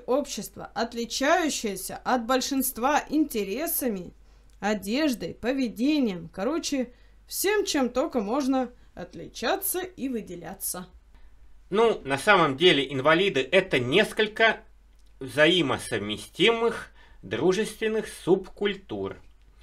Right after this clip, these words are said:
Speaker 2: Вот колясочники — отдельная субкультура, параспортсмены — отдельная субкультура,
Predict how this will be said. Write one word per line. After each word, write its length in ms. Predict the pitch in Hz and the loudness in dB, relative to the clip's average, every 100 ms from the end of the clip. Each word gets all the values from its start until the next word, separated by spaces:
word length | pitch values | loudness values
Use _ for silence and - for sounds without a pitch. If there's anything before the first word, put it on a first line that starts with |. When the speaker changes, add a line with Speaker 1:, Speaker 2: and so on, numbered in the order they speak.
| - - | -20 2
Speaker 2:
Вот 320 | 226 226 - - | 4 4 -4 -2
колясочники — 760 | 143 190 240 208 - 160 107 117 | 4 6 6 4 -4 -6 -4 -2
отдельная 540 | 104 113 190 190 185 | -2 4 4 4 2
субкультура, 960 | 180 185 180 - 180 - 190 180 170 170 - - - - - - | -2 -6 -4 -4 -4 0 2 2 2 -2 -10 -20 -20 -20 -20 4
параспортсмены — 1200 | 208 196 180 - - 180 175 - 233 254 180 107 - | 8 8 8 0 0 0 -2 -4 2 2 2 -2 2
отдельная 720 | 190 - 95 143 185 185 175 | 2 2 -2 2 4 4 2
субкультура, 920 | - 185 - 190 190 196 190 180 180 | -2 -8 -4 -4 -2 2 2 2 -2